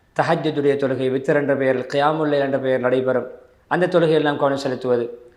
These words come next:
நடுநிசி தொழுகை. அதனால் அதன் மூலம் நான் இந்த லைலத்துல் கத்ருடைய பாக்கியத்தை அடைவதற்கு நமக்கு உகந்ததாக இருக்கும். அந்த,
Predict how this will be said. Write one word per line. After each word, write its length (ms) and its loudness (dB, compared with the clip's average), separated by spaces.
நடுநிசி 400 -2
தொழுகை. 560 0
அதனால் 220 4
அதன் 160 6
மூலம் 260 6
நான் 200 4
இந்த 160 2
லைலத்துல் 340 6
கத்ருடைய 340 4
பாக்கியத்தை 460 2
அடைவதற்கு 840 0
நமக்கு 300 -4
உகந்ததாக 480 0
இருக்கும். 320 -4
அந்த, 220 -2